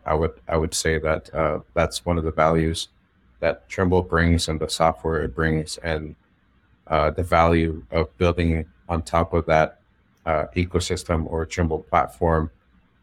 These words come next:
would, would bring to, uh, their own products and services, and why they should consider, uh, joining the accelerator program and going through the, through the process, because they would, they would be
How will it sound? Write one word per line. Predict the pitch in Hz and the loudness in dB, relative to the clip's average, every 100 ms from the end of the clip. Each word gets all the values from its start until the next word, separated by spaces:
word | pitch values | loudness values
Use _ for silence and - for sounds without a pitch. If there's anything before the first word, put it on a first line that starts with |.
| - | -6
would, | 80 80 - _ _ | -4 -4 -6 _ _
would | 78 78 | -6 -4
bring | - 82 80 | -2 -2 -2
to, | - 82 78 78 76 - 80 | -6 -4 -4 -4 -8 -12 -8
uh, | 78 76 - - | -6 -8 -10 0
their | 82 | 2
own | 82 87 87 | 4 4 4
products | 80 78 - | 0 -2 -6
and | 78 | -14
services, | - 78 78 - 76 71 - _ _ _ _ _ | -6 -6 -4 -6 -8 -10 -16 _ _ _ _ _
and | 82 80 | -2 2
why | 80 78 | 2 2
they | 80 | 0
should | - - | -4 -10
consider, | - 80 80 80 78 76 - | -12 -4 -2 0 0 -4 -6
uh, | 78 78 76 _ _ | -6 -6 -8 _ _
joining | - 85 82 80 78 | 0 2 2 -2 -6
the | |
accelerator | 80 - 82 80 80 78 - | -8 -4 -2 0 -2 -6 -6
program | 78 78 78 | -4 -4 -6
and | 78 - | -10 -6
going | 82 | -6
through | 78 82 | -4 -8
the, | 76 - - | -8 -12 -8
through | 87 78 | -6 -4
the | 76 | -6
process, | - - 80 80 78 80 - - | -10 0 0 0 -6 -8 -14 -20
because | - 80 78 | -4 -4 -2
they | 82 | -4
would, | 78 78 _ _ _ _ _ _ _ _ - | -4 -6 _ _ _ _ _ _ _ _ 0
they | 85 | 2
would | 82 - | 2 0
be | 82 80 78 | -4 -2 -4